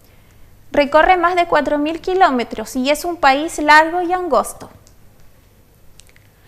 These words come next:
La retroalimentación de contenidos anteriores es que en el año anterior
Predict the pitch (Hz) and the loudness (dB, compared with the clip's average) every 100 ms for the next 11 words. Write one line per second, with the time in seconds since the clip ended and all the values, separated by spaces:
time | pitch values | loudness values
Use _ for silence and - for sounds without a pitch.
0 | _ - _ _ _ - _ _ _ 302 | _ -20 _ _ _ -20 _ _ _ 4
1 | 302 294 320 320 320 311 320 320 330 330 | 4 6 2 0 0 0 -4 -2 -2 0
2 | 392 415 427 381 349 311 320 349 349 370 | -4 -4 -2 -2 -2 -4 -2 -4 -4 -6
3 | 359 392 294 226 233 302 - - _ _ | -2 -2 0 0 -2 -6 -8 -16 _ _
4 | _ - - 311 320 320 - - 269 254 | _ -20 -8 -4 -4 -6 -12 -4 -2 -2
5 | - - - - - 277 277 277 294 359 | -8 -20 -20 -20 -10 -6 -2 0 0 0
6 | 381 415 392 294 285 | -4 -4 -2 0 0